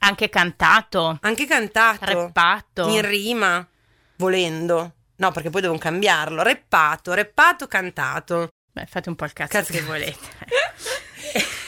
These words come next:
Speaker 2: Bene, passiamo quindi direttamente alla, all'argomento di oggi, che in realtà non è partito da una notizia, bensì da un consiglio di uno della community.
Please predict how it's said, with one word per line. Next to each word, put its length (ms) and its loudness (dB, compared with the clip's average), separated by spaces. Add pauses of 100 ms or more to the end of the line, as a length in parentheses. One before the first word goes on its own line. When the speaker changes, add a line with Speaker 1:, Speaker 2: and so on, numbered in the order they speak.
(120)
Speaker 2:
Bene, 400 2
passiamo 520 0
quindi 540 -6
direttamente 880 0
alla, 360 2
all'argomento 400 -2
di 100 -2
oggi, 220 0
che 100 -6
in 60 0
realtà 360 2
non 220 -4
è 260 2 (200)
partito 420 -2
da 100 0
una 160 2
notizia, 640 -2
bensì 720 -2
da 120 0
un 100 -2
consiglio 640 -2
di 140 -6
uno 200 0
della 200 -2
community. 600 -4